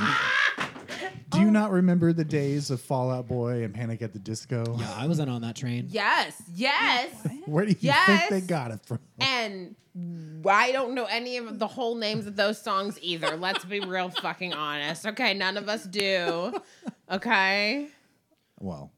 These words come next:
Speaker 1: anyway.
Speaker 3: Uh, what do we have to say about th-, this? Came off of which record?
Speaker 1: Uh, Highway sixty-one. So
Speaker 3: Just released.
Speaker 1: yeah, just released. Um, and, um, this particular song,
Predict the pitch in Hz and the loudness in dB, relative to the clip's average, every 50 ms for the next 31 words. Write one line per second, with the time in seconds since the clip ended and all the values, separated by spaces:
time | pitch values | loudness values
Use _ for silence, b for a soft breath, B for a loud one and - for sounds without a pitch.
0 | _ _ _ _ _ _ _ _ _ _ _ _ _ _ - 110 95 85 69 67 | _ _ _ _ _ _ _ _ _ _ _ _ _ _ -6 -6 -6 -6 -8 -10
1 | 69 73 98 _ _ _ - 160 156 190 208 208 196 185 175 180 170 - 160 - | -14 -16 -18 _ _ _ -10 -6 -4 -2 -4 -4 -6 -8 -10 -10 -12 -14 -16 -14
2 | - 170 165 - 143 135 127 - - 131 170 175 165 165 202 202 - - 190 180 | -10 -10 -10 -10 -12 -14 -14 -16 -6 -4 -4 -4 -2 -4 -4 -4 -2 0 0 0
3 | 165 151 143 131 - 139 123 117 107 101 - 139 147 - 147 139 139 - 156 147 | 2 0 -2 -2 -2 -2 -4 -4 -4 -6 0 0 2 2 4 0 0 0 -2 -6
4 | 147 151 156 - _ - 123 120 110 104 - 151 139 131 127 123 - 127 - - | -6 -8 -14 -14 _ -6 -4 -4 -4 -4 -4 -4 -4 -4 -4 -6 -6 -10 -10 -10
5 | 107 95 90 78 67 - 92 110 - - 147 135 120 110 101 101 _ _ _ _ | -12 -10 -10 -12 -14 -18 -20 -18 -10 -4 -4 -2 -2 -4 -6 -10 _ _ _ _
6 | - 104 107 147 139 143 - - - 147 147 139 127 95 85 90 107 - _ _ | -20 -10 -8 -8 -8 -8 -10 -14 -10 -10 -8 -8 -8 -10 -12 -14 -18 -20 _ _
7 | _ _ _ - 127 127 110 - - - 135 151 151 - - 160 147 143 135 127 | _ _ _ -6 -4 -4 -4 -6 -6 -4 -4 -4 -4 -4 -6 -4 -4 -2 -2 -4
8 | 123 117 - - - - _ _ - 120 107 101 101 95 95 92 90 87 85 85 | -4 -6 -10 -12 -14 -16 _ _ -10 -8 -6 -4 -4 -4 -4 -6 -6 -8 -10 -10
9 | 85 85 101 _ _ _ _ _ _ _ _ _ _ _ _ _ _ _ _ _ | -12 -14 -16 _ _ _ _ _ _ _ _ _ _ _ _ _ _ _ _ _
10 | _ _ _ _ _ _ 120 117 110 107 101 98 95 92 90 104 101 95 90 85 | _ _ _ _ _ _ -8 -6 -6 -6 -6 -8 -8 -10 -10 -10 -10 -10 -10 -10
11 | 80 80 80 78 82 90 _ _ _ b b b b b b b b b b b | -12 -14 -14 -16 -16 -18 _ _ _ b b b b b b b b b b b
12 | b b b b b b b b b _ 180 - - 196 156 - 147 131 - 120 | b b b b b b b b b _ -4 -4 -2 -6 -6 -6 -6 -8 -8 -8
13 | 104 104 95 90 - - 110 95 90 90 90 95 | -8 -8 -8 -10 -10 -10 -8 -8 -8 -10 -10 -14